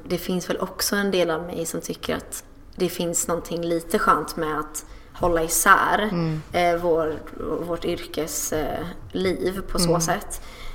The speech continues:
Speaker 1: Ehm, så jag menar, om det var rätt projekt så skulle det vara jättekul. Men jag skulle nog, eh, alltså vi båda känner nog att vi gillar ju att ha de grejerna isär
Speaker 2: Mm.
Speaker 1: också.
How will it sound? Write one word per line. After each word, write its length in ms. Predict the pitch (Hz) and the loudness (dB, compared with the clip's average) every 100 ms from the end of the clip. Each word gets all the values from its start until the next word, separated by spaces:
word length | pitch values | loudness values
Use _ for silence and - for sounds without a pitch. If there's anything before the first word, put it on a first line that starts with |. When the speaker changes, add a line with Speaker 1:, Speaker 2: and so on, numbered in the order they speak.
| - | -2
Speaker 1:
Ehm, 500 | 175 175 170 170 165 165 - - - - - - | 2 2 2 0 -4 -8 -14 -16 -16 -16 -14 -4
så 140 | - | 4
jag 60 | 214 | 6
menar, 160 | 208 190 | 8 6
om 100 | 196 | 6
det 100 | 190 | 6
var 140 | 190 | 6
rätt 380 | 185 175 - - - | 6 0 -6 -8 -4
projekt 600 | 196 - 226 269 - - | -4 2 4 4 -2 -2
så 100 | 208 | 0
skulle 240 | - 190 | 0 0
det 60 | 180 | 2
vara 100 | 170 | 0
jättekul. 640 | 170 - - 190 196 233 226 - - - | -2 -8 -2 2 2 2 -2 -12 -14 0
Men 240 | 190 185 | 2 2
jag 100 | 185 | 0
skulle 360 | 185 190 185 180 | 0 0 2 0
nog, 540 | 180 175 170 165 - | 0 0 0 -2 -2
eh, 260 | 175 170 165 | 2 2 0
alltså 160 | 175 | 0
vi 120 | 185 180 | 2 4
båda 340 | 185 175 175 | 6 6 6
känner 280 | 180 214 175 | 4 4 4
nog 220 | 170 165 | 2 0
att 300 | - - - - - 170 | -6 -6 -8 -10 -10 -4
vi 100 | 175 | 0
gillar 280 | 175 165 | 0 4
ju 60 | 170 | 6
att 80 | 180 | 6
ha 160 | 180 | 4
de 180 | 175 180 | 4 2
grejerna 280 | 160 156 160 | 2 -2 -2
isär 320 | - - - - | 0 0 2 4
Speaker 2:
Mm. 120 | 185 | 6
Speaker 1:
också. 240 | 170 170 | 8 6